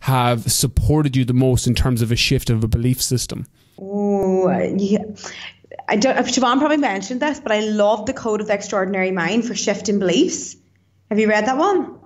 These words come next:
Speaker 1: I haven't, but I added it to my wish list as soon as the episode was over with Siobhan. So that's on my, I'm finishing Shantaram at the minute, um, and that'll be the next one on my list once I
Speaker 2: Yeah.
Speaker 1: get through that.
Speaker 2: I think it, like, takes you just, it just takes you through to, like, a whole, you're just like, what, you're kinda sitting there like, "Why am I holding back?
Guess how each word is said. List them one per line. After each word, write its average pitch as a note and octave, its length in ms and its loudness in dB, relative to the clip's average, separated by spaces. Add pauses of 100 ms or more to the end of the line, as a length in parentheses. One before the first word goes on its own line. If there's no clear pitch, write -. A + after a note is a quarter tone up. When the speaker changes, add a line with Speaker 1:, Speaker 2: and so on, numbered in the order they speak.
Speaker 1:
I D3+ 80 -4
haven't, C#3+ 400 0
but C3 120 2
I B2+ 60 4
added C3+ 260 2
it C3+ 60 2
to - 120 2
my C3+ 100 6
wish C3+ 280 2
list B2 180 2
as A#2 100 4
soon C3+ 200 4
as A#2+ 80 2
the B2 100 2
episode B2 240 0
was A#2+ 140 4
over A#2+ 180 2
with A#2 140 2
Siobhan. A#2+ 360 2
So A#2+ 80 0
that's A#2+ 200 0
on B2+ 240 2
my, A#2+ 200 2
I'm A#2 200 2
finishing C3+ 460 2
Shantaram B2 560 2
at A2+ 80 0
the A#2+ 60 4
minute, A#2 300 2 (280)
um, A2 320 2
and A2 140 2
that'll G#2+ 180 0
be A2+ 100 2
the A2+ 80 2
next A2+ 200 -2
one A#2 80 2
on A2 60 2
my A2 100 2
list A2+ 320 0
once A2+ 200 2
I G#2+ 60 4
Speaker 2:
Yeah. - 100 4
Speaker 1:
get E3+ 100 -2
through A#2+ 140 2
that. A2+ 260 0
Speaker 2:
I G#3 80 -2
think A3+ 260 -2
it, C4+ 120 0
like, B3+ 180 0
takes G3 340 -2
you G#3 80 -6
just, F#3 300 -2
it A3 60 4
just D#4+ 160 2
takes B3 180 0
you B3 60 -2
through G3+ 380 0
to, G3+ 200 0
like, F#3 140 0
a F#3 80 2
whole, G3 480 2 (800)
you're A3+ 160 2
just C#4 200 0
like, F#4+ 140 0
what, C4 240 0
you're D4 100 2
kinda E4+ 260 2
sitting - 300 0
there C#4 140 2
like, A#3 180 0
"Why G#3+ 200 -6
am F4 100 0
I F#4+ 120 0
holding F#3+ 340 2
back? - 400 -4